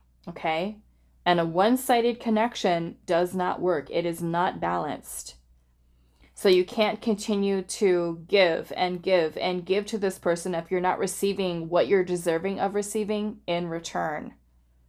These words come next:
Okay? So I feel like with the High Priestess energy here, this is really Spirit wanting you to take some time to really reflect within your own intuition.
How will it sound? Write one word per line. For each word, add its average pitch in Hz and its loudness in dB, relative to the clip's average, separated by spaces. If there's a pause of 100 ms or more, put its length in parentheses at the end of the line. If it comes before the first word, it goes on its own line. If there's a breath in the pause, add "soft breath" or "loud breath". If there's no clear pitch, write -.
(120)
Okay? 165 -4 (760 soft breath)
So 160 2
I 175 6
feel 202 2
like 196 0
with 196 0
the - -2
High 202 0
Priestess 214 0
energy 196 -2
here, 180 -2
this 175 -6
is 185 -10
really 180 0
Spirit 180 -2
wanting 175 -2
you 180 -4
to 175 -10
take 185 -4
some 170 -2
time 175 0
to 175 -4
really 196 0
reflect 185 -2
within 170 -4
your 165 -4
own 170 4
intuition. 170 -2